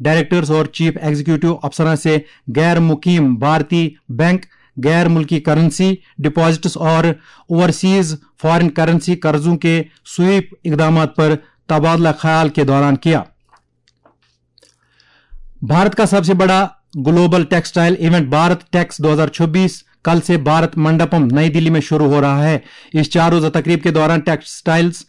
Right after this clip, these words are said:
फैशन, देरपाइयत, टेक्नोलॉजी, इख्तरायत,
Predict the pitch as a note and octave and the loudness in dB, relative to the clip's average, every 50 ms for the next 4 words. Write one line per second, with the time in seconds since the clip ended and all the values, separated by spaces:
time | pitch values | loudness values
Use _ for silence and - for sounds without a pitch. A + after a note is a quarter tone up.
0 | _ - - - _ _ _ _ - D#3+ E3+ E3 - - F3+ F3+ F3 F3 E3+ _ | _ -20 -20 -20 _ _ _ _ -2 0 0 0 0 2 0 0 0 -2 -4 _
1 | C#3 B2 D3+ D#3+ D#3 D#3 F3 E3 E3+ E3+ F3 E3+ - - D#3 C#3 D#3+ E3 E3 E3+ | -4 0 0 0 2 0 0 0 2 2 0 0 -2 -4 -2 0 0 0 0 0
2 | D3+ D#3+ F3+ F3 - - - E3 E3 E3+ F3 F3+ E3+ - | 0 0 -2 -2 -2 -2 -2 0 2 2 2 0 0 -4